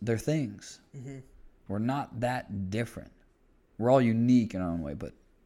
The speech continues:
Speaker 1: everyone has their things,
Speaker 2: Mm-hmm.
Speaker 1: good and bad.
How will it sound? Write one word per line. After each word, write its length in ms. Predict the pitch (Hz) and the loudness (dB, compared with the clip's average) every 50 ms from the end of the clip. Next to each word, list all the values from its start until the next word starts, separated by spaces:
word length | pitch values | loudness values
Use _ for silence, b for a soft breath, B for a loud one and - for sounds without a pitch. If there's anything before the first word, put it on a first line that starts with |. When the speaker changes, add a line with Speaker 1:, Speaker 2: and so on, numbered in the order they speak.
| _ _ _ _ _ _ _ - | _ _ _ _ _ _ _ -6
Speaker 1:
everyone 260 | 135 143 143 139 127 | -4 -4 -2 0 -2
has 240 | 123 131 131 131 123 - | 0 0 0 -2 -2 -2
their 120 | 117 113 | -4 -6
things, 540 | - - 127 143 139 - - - - - - - | -4 -4 -6 -6 -6 -8 -10 -14 -20 -20 -18 -16
Speaker 2:
Mm-hmm. 240 | 151 135 147 143 135 131 - _ _ _ _ _ _ _ _ _ _ - 101 | -14 -12 -12 -12 -14 -14 -18 _ _ _ _ _ _ _ _ _ _ -6 -2
Speaker 1:
good 180 | 104 120 120 | 0 0 2
and 180 | 123 120 117 110 | 2 2 0 0
bad. 280 | 113 117 113 - - | -2 -2 -4 -6 -10